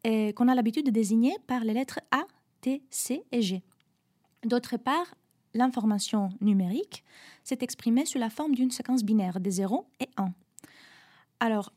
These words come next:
afin de stocker des données numériques lan-, dans l'A D N, il faut encoder l'information binaire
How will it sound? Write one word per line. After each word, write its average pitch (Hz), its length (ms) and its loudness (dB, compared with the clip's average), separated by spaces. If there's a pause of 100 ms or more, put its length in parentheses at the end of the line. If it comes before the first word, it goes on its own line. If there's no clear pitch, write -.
afin 285 300 0
de 226 340 2
stocker 311 320 -8
des 247 80 0
données 220 220 2
numériques 202 380 -4
lan-, 190 180 -4 (100)
dans 196 280 -2
l'A 190 140 0
D 175 100 -4
N, 240 140 0 (460)
il 233 140 -2
faut 202 340 -6 (220)
encoder 247 540 -2
l'information 214 680 -2
binaire 196 600 -2